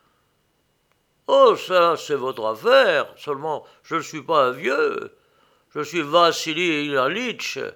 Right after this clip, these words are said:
C'est pas un porcelet ivre comme vous qui pourra être mon ami. » «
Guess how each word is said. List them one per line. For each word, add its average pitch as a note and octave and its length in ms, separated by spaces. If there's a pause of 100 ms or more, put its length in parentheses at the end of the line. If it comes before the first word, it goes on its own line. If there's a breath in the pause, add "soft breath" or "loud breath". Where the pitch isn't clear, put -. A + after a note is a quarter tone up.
(580 loud breath)
C'est F#3+ 240
pas G3+ 200
un D#3+ 60
porcelet D3+ 760
ivre F#3+ 180
comme D#3 200
vous G3 440
qui E3 280 (240 loud breath)
pourra E3 240
être E3+ 140
mon D#3+ 180
ami. » « F#3 680